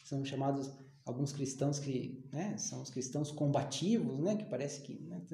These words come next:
já levantaram uma espada e querem, né, é, digamos assim, sair dando aí espadadas por todo lado. Nós não precisamos ser assim,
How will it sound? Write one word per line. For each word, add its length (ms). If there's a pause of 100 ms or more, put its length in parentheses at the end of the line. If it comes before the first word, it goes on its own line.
(100)
já 160
levantaram 480
uma 80
espada 560
e 40
querem, 480 (380)
né, 400
é, 160
digamos 340
assim, 160
sair 280
dando 220
aí 80
espadadas 680
por 140
todo 220
lado. 480 (800)
Nós 180
não 120
precisamos 420
ser 180
assim, 400